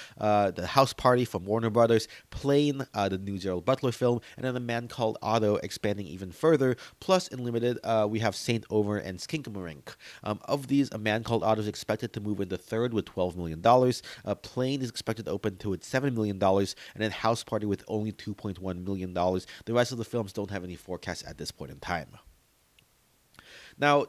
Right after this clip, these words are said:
no, those were the, the, this past week, but let's take a look back at the whole year of twenty twenty-two and some just overall box office stats. So, according to Gower Street A-,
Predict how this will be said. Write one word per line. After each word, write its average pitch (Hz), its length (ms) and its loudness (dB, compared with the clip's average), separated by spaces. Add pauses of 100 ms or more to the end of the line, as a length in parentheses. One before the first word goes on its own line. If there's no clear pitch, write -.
no, 135 180 0
those 139 200 6
were 147 80 4
the, 127 340 6
the, 120 120 0
this 117 220 -8
past - 420 0
week, 110 240 -4
but 117 80 0
let's 165 120 -2
take 208 120 -4
a 190 40 0
look 170 160 -2
back 127 200 2
at 117 80 -4
the 98 80 -6
whole 113 260 -2
year 104 340 2
of 98 120 2
twenty 101 180 -4
twenty-two 92 500 -8
and 85 80 -6
some 101 140 -12
just 117 220 -14
overall 156 340 6
box - 300 2
office - 240 -6
stats. - 400 -10 (420)
So, 147 240 8
according 185 320 2
to 156 80 4
Gower 117 380 8
Street - 360 -6
A-, 101 140 0